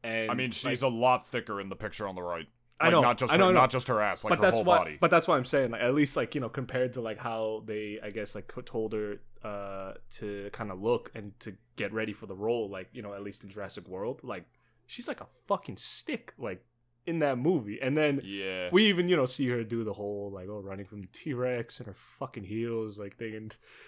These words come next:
Speaker 1: like <laughs>
Speaker 2: <laughs> You ever try to run from a T-Rex in hell? <laughs>
Speaker 1: It's not that easy.
Speaker 2: Girl. <laughs> Girl,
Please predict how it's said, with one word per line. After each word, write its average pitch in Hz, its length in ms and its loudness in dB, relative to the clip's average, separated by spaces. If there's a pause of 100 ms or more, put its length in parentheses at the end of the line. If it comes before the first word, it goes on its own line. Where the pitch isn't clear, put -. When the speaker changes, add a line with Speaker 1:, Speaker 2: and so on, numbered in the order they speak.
(160)
Speaker 1:
like 180 180 6 (320)
<laughs> - 380 0
Speaker 2:
<laughs> - 240 0
You 123 200 4
ever 127 140 4
try 135 160 6
to 120 60 2
run 107 220 2
from 107 100 -8
a 104 40 -2
T-Rex 101 520 -2
in 95 80 2
hell? 92 440 -2 (140)
<laughs> - 680 -10 (1000)
Speaker 1:
It's 165 120 0
not 147 220 8
that 117 200 4
easy. 104 140 0
Speaker 2:
Girl. 165 380 12 (360)
<laughs> 185 1080 2
Girl, 131 460 10